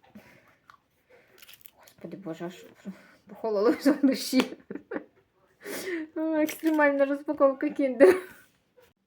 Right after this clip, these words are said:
До речі, я просто не маю як телефон інакше поставити. Я показувала вам оці тісточка. Оці тісточка. Отакі. То... е... Ну, це мало хто знає, але вони на смак, Боже,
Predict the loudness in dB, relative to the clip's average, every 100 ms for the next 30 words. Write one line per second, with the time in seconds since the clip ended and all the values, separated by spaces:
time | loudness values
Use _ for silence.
0 | _ _ -8 -4 -2 -4 -8 -10 -8 -6
1 | -8 -4 -4 -4 -6 -8 -8 -8 -10 -10
2 | -16 _ -20 -16 -10 -8 -6 -6 -6 -6
3 | -6 -6 -6 -10 -14 -12 -12 -12 -18 -12
4 | -14 -14 _ _ _ _ _ _ _ -20
5 | _ -20 -20 -18 -14 -14 -14 -20 -20 -20
6 | _ _ _ _ _ _ _ -20 -20 -20
7 | -20 -20 -20 _ -20 -8 -4 -4 -2 -2
8 | 0 -2 -4 -10 _ _ -8 -6 -6 -6
9 | -4 -2 -4 -6 -6 -4 -4 -2 -2 -4
10 | -6 -8 -8 -10 _ -10 -10